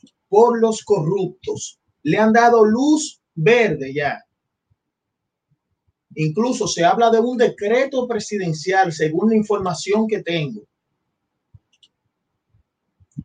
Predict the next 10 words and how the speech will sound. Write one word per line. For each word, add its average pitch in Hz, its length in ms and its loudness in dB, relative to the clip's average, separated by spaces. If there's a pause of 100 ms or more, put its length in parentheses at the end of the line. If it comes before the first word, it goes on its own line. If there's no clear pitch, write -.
(340)
El 165 160 0
decreto 233 1000 0 (100)
es 220 420 -2
el 202 220 -2
veintidós 190 840 -2 (160)
guion 190 480 0
veintiuno 175 800 0 (1200)
del 160 220 2
presidente 170 540 -2
Abinader. 156 640 0